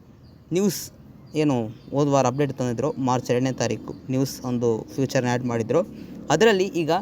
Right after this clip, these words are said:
ಕನ್ನಡ ಲ್ಯಾಂಗ್ವೇಜನ್ನು ಕೂಡ ಆ್ಯಡ್ ಮಾಡಿದ್ದಾರೆ, ಓಕೆನಾ? ಟೋಟಲಿ ಒಂಬತ್ತು ಲ್ಯಾಂಗ್ವೇಜಸ್‌ಗಳಲ್ಲಿ ನೀವು ನ್ಯೂಸ್ಗಳನ್ನು ಅಲ್ಲಿ ಓದ್ಬೋದಾಗಿರುತ್ತೆ,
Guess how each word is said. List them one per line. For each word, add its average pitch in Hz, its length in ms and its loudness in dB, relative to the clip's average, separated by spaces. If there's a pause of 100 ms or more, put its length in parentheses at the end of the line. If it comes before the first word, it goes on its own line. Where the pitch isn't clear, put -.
(440)
ಕನ್ನಡ 214 380 2
ಲ್ಯಾಂಗ್ವೇಜನ್ನು 151 520 2
ಕೂಡ 143 180 -2 (500)
ಆ್ಯಡ್ 135 180 0
ಮಾಡಿದ್ದಾರೆ, 123 420 -2 (400)
ಓಕೆನಾ? 165 180 0
ಟೋಟಲಿ 143 400 0
ಒಂಬತ್ತು 156 460 2
ಲ್ಯಾಂಗ್ವೇಜಸ್‌ಗಳಲ್ಲಿ 123 880 -2 (340)
ನೀವು 135 120 2
ನ್ಯೂಸ್ಗಳನ್ನು 131 680 0
ಅಲ್ಲಿ 143 300 -2 (140)
ಓದ್ಬೋದಾಗಿರುತ್ತೆ, 123 800 -2